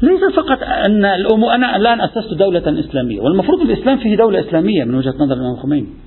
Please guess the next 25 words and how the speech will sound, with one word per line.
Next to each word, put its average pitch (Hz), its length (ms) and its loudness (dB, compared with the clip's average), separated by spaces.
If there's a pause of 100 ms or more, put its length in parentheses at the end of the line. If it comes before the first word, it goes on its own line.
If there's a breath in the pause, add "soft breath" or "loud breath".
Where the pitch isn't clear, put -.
(200)
طيب 240 120 2
أنت 262 140 0
أيها 214 260 2
الإسلام 190 380 0
الذي 160 300 2
عندك 156 220 0
دولة 147 280 0
إسلامية، 123 400 -4
طيب 160 180 -2 (240 loud breath)
تعال 180 320 0
طبقنا 165 360 0
الدولة 131 240 0
الإسلامية، 127 360 -6 (160 loud breath)
المفروض 170 340 0
تنجح 254 380 2
هذه 180 140 -2
الدولة 156 260 -2
الإسلامية، 131 360 -8 (840 loud breath)
ما 127 100 0
ليس 151 200 0
المفروض 208 360 0
أن 147 140 0
تفشل، - 260 -4
إذا 165 220 0
الناس 202 200 2